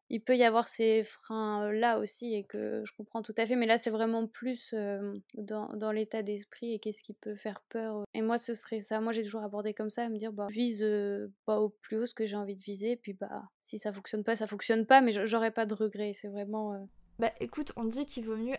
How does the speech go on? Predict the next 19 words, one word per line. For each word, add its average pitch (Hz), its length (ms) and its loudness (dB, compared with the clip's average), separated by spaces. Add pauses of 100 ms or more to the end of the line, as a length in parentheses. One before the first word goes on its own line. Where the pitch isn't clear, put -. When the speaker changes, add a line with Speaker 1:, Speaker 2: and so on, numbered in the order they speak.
Speaker 2:
avoir 226 340 0
des 220 160 0
remords 220 480 0
que - 120 -8
des 208 180 -2 (140)
Speaker 1:
Mmh. 226 160 2
Speaker 2:
regrets, 262 180 0
et 220 100 -2
je - 100 -10
pense 247 180 -4
que 269 120 -6
ça - 180 0
correspond 226 540 -2
totalement 247 760 -2
à 220 120 -2
ton 214 160 -6
mindset, 214 640 -2
je - 60 -12
trouve, 247 340 -2